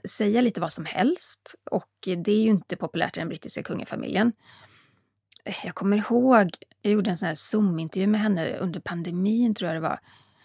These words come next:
Eh, jag frågade henne om vad hon hade för relation till drottning Elizabeth, som ju levde då.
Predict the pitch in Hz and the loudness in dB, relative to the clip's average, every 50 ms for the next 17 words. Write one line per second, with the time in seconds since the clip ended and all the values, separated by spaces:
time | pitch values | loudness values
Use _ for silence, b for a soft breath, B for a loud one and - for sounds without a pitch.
0 | b b b b b _ _ - 208 196 190 180 180 170 165 156 - - 196 190 | b b b b b _ _ 0 2 2 4 2 2 2 0 0 0 -2 -2 0
1 | - - - - 240 240 254 233 202 165 156 165 175 165 156 175 - 180 175 175 | 0 -2 0 2 2 2 2 2 2 0 -2 -2 -4 -4 -4 -4 -2 -2 -2 0
2 | 185 208 233 240 220 220 214 214 220 - 185 - 185 170 165 175 175 - - 170 | 2 4 4 4 4 4 2 2 0 0 -4 -4 -6 -6 -6 -6 -6 -6 -6 -6
3 | 160 156 165 165 220 233 202 196 - 180 - - 180 185 208 277 302 - - - | -6 -6 -8 -10 -10 -12 -8 -6 -6 -6 -4 -4 -2 2 2 2 4 2 2 0
4 | - - - - - - 175 165 170 160 165 160 156 - - - - - - - | -2 -2 0 0 0 0 0 -2 -4 -4 -6 -6 -6 -8 -8 -10 -12 -10 -8 -6
5 | 175 170 160 - - - - 160 165 - _ _ _ - - - - - | -4 -4 -4 -6 -6 -8 -8 -8 -8 -10 _ _ _ -10 -6 -4 -4 -4